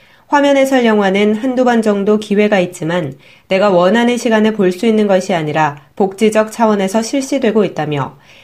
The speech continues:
내가 원하는 영화를 보고 싶을 때 정당하게 돈을 낼 수 있는 선택 의사가 반영돼야 한다고 주장했습니다. 장애인 정보문화누리 함효숙 청각장애 활동가는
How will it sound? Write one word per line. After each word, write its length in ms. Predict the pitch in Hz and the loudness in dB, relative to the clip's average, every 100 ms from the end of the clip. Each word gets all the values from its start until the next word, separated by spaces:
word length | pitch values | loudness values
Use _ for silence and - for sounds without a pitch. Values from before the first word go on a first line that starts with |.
| _ - | _ -4
내가 260 | 202 226 220 | 0 2 4
원하는 800 | 180 190 254 247 254 240 - | 4 2 2 2 0 -2 -2
영화를 440 | 185 185 214 196 220 | 0 2 2 2 0
보고 220 | 202 202 | 0 0
싶을 440 | 214 208 196 160 - | 0 -2 -6 -4 -2
때 320 | 185 139 - - | -2 -2 -8 -8
정당하게 680 | 196 190 220 214 208 220 | -4 0 2 2 2 0
돈을 380 | 220 202 226 240 | 0 0 2 2
낼 160 | 226 220 | 2 0
수 160 | - | 0
있는 280 | 196 190 208 | 0 0 -2
선택 440 | 214 269 262 269 185 | -2 -4 0 -2 0
의사가 540 | 180 185 202 185 185 | -2 0 0 0 -2
반영돼야 580 | 175 170 190 196 185 170 | -2 -4 -2 0 0 0
한다고 380 | 147 143 143 175 | -2 -4 -4 -4
주장했습니다. 960 | 190 180 151 143 147 143 143 127 - _ - - - _ _ | -4 -4 -6 -8 -8 -6 -4 -4 -6 _ -20 -20 -20 _ _
장애인 420 | 226 226 240 247 | 0 2 2 0
정보문화누리 960 | 220 190 208 254 240 233 226 214 226 233 | 0 2 2 2 2 2 4 4 2 2
함효숙 600 | 277 277 269 269 269 262 | -2 -4 -2 -2 -4 -4
청각장애 640 | 285 277 277 269 233 220 | -4 -2 -2 -2 -2 0
활동가는 760 | 214 185 180 151 143 180 139 | 0 -2 -4 -4 -4 -4 -6